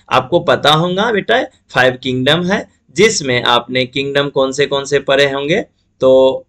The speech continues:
सबसे पहला जो है आपका वो है मोनेरा। ठीक है, सबसे पहला, सॉरी, सबसे पहला जो है वो क्या है,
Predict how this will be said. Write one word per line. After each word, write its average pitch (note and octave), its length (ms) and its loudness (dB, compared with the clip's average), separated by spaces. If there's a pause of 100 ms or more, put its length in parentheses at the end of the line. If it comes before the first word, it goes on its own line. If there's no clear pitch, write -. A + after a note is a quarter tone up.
सबसे C#3 400 -2
पहला C#3 340 4
जो C3+ 160 0
है B2+ 180 4
आपका B2 400 2
वो B2 280 0
है C#3 100 0 (460)
मोनेरा। A#2 500 -4 (400)
ठीक E3+ 160 -2
है, A3 160 0 (220)
सबसे C#3+ 400 2
पहला, A#2+ 340 -6 (120)
सॉरी, B2 340 -6 (300)
सबसे C3+ 300 0
पहला D3 380 4
जो D3 180 2
है C#3+ 80 4
वो C#3 160 2
क्या C#3 220 4
है, F#3 260 -2